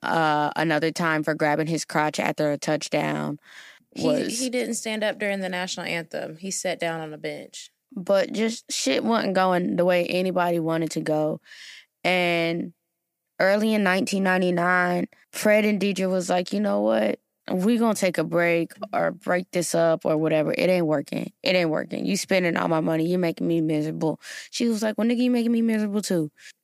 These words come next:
Speaker 1: They kinda took some space, and Fred started messing around with Kim Hudson, the girl who he was in a ten-year relationship with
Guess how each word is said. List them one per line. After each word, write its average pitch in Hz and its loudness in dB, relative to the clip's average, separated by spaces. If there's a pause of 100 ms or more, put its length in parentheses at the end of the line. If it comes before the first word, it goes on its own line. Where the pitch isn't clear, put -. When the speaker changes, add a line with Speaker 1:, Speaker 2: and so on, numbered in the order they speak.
(260)
Speaker 1:
They 185 2
kinda 185 2
took 180 -2
some 185 -2
space, - -2 (500)
and 165 0 (580)
Fred 180 2
started 170 0
messing 175 0
around 180 2
with 170 2
Kim 160 0
Hudson, 170 0 (460)
the 180 2
girl 180 2 (180)
who 196 -2
he 185 0
was 175 0
in 170 2
a 156 0
ten-year 180 0
relationship 175 -2 (120)
with 165 2